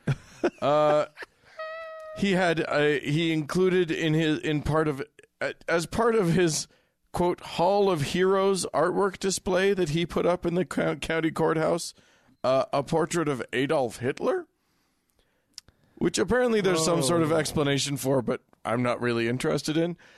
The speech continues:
Speaker 1: Uh, but
Speaker 2: Yeah, there is, there is no ex-, explanation for that.
Speaker 1: <laughs> Yeah.
Speaker 2: There's
Speaker 1: Just
Speaker 2: no-, nothing
Speaker 1: why,
Speaker 2: valid.
Speaker 1: why would you hang Adolf Hitler's picture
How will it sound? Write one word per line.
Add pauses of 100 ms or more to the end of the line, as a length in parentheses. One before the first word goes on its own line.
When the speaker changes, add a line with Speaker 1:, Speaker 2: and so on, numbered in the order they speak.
(280)
Speaker 1:
Uh,
but
Speaker 2:
Yeah,
there
is,
there
is
no
ex-, (440)
explanation
for
that.
Speaker 1:
<laughs>
Yeah. (340)
Speaker 2:
There's
Speaker 1:
Just
Speaker 2:
no-,
nothing
Speaker 1:
why,
Speaker 2:
valid. (400)
Speaker 1:
why
would
you
hang
Adolf
Hitler's
picture